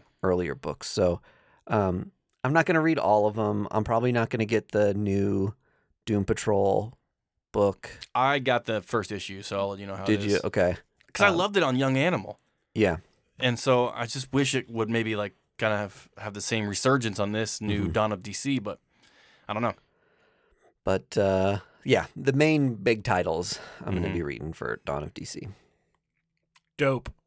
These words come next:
Speaker 1: Yeah.
Speaker 3: What do you got, Greg?
Speaker 2: Uh, I have two books. I read Monarch on Image Comics by Rodney Barnes, who did Philadelphia.
Speaker 3: Mm-hmm.
Speaker 2: And then,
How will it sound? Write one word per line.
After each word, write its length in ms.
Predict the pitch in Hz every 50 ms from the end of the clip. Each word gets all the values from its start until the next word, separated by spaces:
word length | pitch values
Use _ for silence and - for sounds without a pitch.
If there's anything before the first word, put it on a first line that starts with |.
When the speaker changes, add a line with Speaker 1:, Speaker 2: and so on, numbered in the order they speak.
| _ _ _
Speaker 1:
Yeah. 240 | - - 90 85 87 - _ _ _ _ _ _ _ _
Speaker 3:
What 100 | - 143
do 60 | 135
you 40 | 131
got, 160 | 143 135 127
Greg? 220 | 120 120 120 127 131 _ _ - -
Speaker 2:
Uh, 480 | 156 143 143 143 143 143 143 147 - - _ _ _ _ _ _ _ _ _ _ -
I 200 | 120 123 156 220 226
have 580 | 208 175 156 139 135 131 135 135 131 120 - -
two 320 | - - 170 170 170 190
books. 460 | 185 175 156 143 190 196 - - - - -
I 120 | 135 143
read 280 | 147 147 147 147 139 131
Monarch 640 | 127 123 127 135 143 165 190 - - - - - _ _ _ _ _ _ _ _ -
on 440 | 123 123 123 123 120 117 117 120
Image 240 | - 127 123 120 -
Comics 340 | - - 127 127 156 180 -
by 200 | - - 120 120 110
Rodney 300 | 113 120 120 123 135 131
Barnes, 640 | 120 123 123 123 127 135 156 185 202 - - - -
who 140 | - 123 120
did 400 | 113 120 120 117 117 107 107 -
Philadelphia. 560 | - 127 120 107 107 110 - - 196 247 269 _ _ _ _ _ _ _ _ _ -
Speaker 3:
Mm-hmm. 500 | 151 135 117 139 143 143 147 165 233 - - -
Speaker 2:
And 200 | - 127 123 123
then, 360 | 127 127 127 127 123 123 127